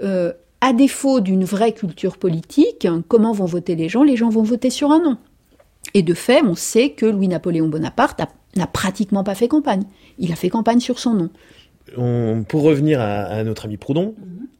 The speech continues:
Speaker 2: puisqu'il n'est pas, euh, favorable à une, euh, un système politique de représentation et d'élection d'un président,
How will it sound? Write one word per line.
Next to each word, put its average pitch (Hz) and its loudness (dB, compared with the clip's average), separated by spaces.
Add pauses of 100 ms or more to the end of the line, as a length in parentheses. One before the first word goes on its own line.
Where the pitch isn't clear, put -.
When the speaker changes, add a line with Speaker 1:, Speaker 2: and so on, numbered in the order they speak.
Speaker 2:
puisqu'il 143 -2
n'est 120 4
pas, 123 0
euh, 101 -2
favorable 110 0
à 95 -2
une, 101 -2
euh, 90 -4
un 90 -8
système 107 -4
politique 101 -6
de 98 -6
représentation 95 -2 (200)
et 123 2
d'élection 113 -2
d'un 95 -2
président, 110 -2